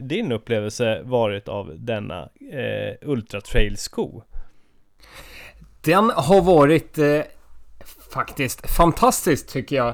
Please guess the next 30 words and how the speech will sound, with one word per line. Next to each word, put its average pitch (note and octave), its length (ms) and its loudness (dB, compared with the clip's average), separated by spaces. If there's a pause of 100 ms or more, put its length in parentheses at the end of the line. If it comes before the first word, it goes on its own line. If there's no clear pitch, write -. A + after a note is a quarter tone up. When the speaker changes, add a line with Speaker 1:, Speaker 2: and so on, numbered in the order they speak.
(220)
Speaker 2:
Ehm, B2+ 680 4
men F3+ 360 4
det F3+ 60 6
är F#3+ 200 8
en E3+ 100 6
sko D#3+ 340 4
som E3 300 2
växer D3 600 0
också. G#2+ 380 -4 (200)
Den C#3 260 2
är, D3 220 4 (160)
är C#3+ 320 0 (100)
en C3+ 460 2 (540)
härlig, F3+ 600 6 (380)
lätt, C#3+ 800 4 (140)
eh, C3 580 2
trailsko D3 640 2
som C3 760 4
gör C3 580 4
så B2 480 2 (1500)
att D#3+ 200 -6 (240)
jag F3 400 2
vill F#3+ 280 2
springa C3+ 400 4
mer D3+ 320 4
och A#2+ 120 4
springa B2 400 0
i A#2 40 4
hård B2 400 0
terräng. C#3 460 -2